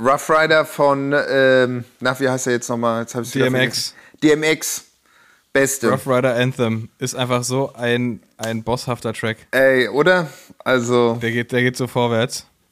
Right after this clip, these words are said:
Speaker 1: der geht so, der, der geht richtig auf die zwölf. Ja.
Speaker 2: Unfassbar starker Song.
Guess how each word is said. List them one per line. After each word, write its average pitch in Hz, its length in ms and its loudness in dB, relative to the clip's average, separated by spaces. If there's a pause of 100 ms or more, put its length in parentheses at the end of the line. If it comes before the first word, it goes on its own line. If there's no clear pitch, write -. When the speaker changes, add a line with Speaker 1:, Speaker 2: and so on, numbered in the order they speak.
(120)
Speaker 1:
der 127 120 4
geht 123 180 -2
so, 131 280 2
der, 123 200 4
der 120 140 2
geht 120 160 -6 (100)
richtig 120 200 -2
auf 107 100 -6
die 117 140 -8
zwölf. 104 460 -2 (300)
Ja. 117 160 -2 (1400)
Speaker 2:
Unfassbar 117 460 -6
starker 104 340 -8
Song. 95 220 -8